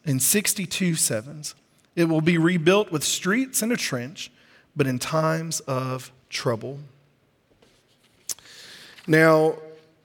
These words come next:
before you go, Hunter, I have no idea what in the world we just read.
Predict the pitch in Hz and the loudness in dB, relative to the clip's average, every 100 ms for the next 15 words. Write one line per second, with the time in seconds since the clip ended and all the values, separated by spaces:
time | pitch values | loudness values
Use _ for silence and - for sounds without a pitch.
0 | - 165 190 185 185 170 160 175 175 165 | -2 0 4 4 6 4 4 2 0 0
1 | 160 143 151 160 165 170 165 151 147 120 | 0 0 0 2 2 4 4 2 0 -2
2 | 127 123 _ _ _ _ - 139 143 143 | -4 -12 _ _ _ _ -2 4 4 4
3 | 139 135 131 127 131 180 139 127 143 | 2 2 2 -2 0 2 2 0 -6